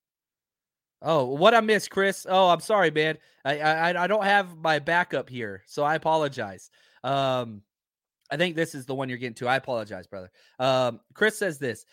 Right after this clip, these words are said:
"It's obvious Kyle trusts Brock's football I Q more than he ever trusted Jimmy's."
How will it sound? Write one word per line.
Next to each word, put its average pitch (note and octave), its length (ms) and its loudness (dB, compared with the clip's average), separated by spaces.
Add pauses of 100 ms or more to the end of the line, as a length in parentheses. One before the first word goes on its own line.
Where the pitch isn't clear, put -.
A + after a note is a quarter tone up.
(140)
"It's C#3 140 -10
obvious A#3 420 -2
Kyle G3 260 2
trusts F3+ 360 -4
Brock's D#3 260 -2
football D#3+ 320 -2
I D3 120 2
Q D3+ 180 -8
more C#3+ 200 -4
than D3 140 -6
he B2 100 -10
ever D3+ 140 -4
trusted C#3+ 320 -8
Jimmy's." C3 280 -10